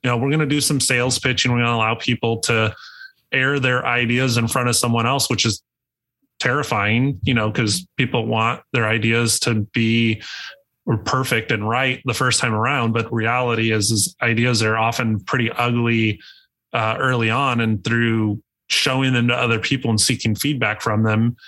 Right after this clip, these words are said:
uh, you're able to bring the complement of those ideas to your ideas and, and grow 'em and mature 'em. And as a result of that, you come up with something that's pretty unique. So excited to host the conference and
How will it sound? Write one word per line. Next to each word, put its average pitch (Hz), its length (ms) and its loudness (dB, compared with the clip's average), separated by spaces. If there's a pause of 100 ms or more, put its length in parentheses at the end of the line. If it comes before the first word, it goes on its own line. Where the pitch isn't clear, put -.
(400)
uh, 107 340 -2 (100)
you're 127 180 0
able 113 260 0
to 113 80 0
bring 127 340 0
the 110 80 -2
complement 127 580 0
of 113 100 0
those 113 200 0
ideas 117 420 0
to - 160 -2
your 131 260 0
ideas 107 600 0
and, 110 140 2
and 107 340 2
grow 117 440 0
'em 120 140 2
and 107 120 0
mature 117 480 0
'em. 127 220 0
And 107 220 0 (300)
as 113 180 0
a 110 80 2
result 110 400 0
of 113 60 0
that, 107 180 0
you 110 80 -2
come 113 200 -2
up 117 140 0
with 113 120 0
something 113 300 0
that's 107 180 0
pretty 110 220 0
unique. 107 480 0 (460)
So 120 580 0
excited 139 500 0
to 123 260 0 (380)
host 156 260 0
the 139 80 -4
conference 147 540 -2
and 123 360 2